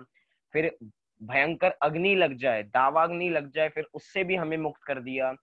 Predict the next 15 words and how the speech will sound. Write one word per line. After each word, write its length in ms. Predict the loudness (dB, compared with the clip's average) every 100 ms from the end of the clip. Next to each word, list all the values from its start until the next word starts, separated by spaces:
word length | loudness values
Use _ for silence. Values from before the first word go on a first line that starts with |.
| _ _ 0
और 200 | 2 4
आगे 220 | 4 2
बात 220 | 2 0
चल 200 | 0 -8
के 140 | -6 -6
कहें 320 | -4 -6 -6
तो 160 | -10 -14
भयंकर 500 | -8 -6 -4 -4 -2
से 120 | -2
भयंकर 420 | -2 -4 -2 -4
सर्प 400 | -4 0 2 2
से 320 | -2 0 0 -2 -16 -20 _ _ -4
मुक्त 280 | -2 -2 0
कर 180 | 0
दिया। 420 | 0 -2 0 0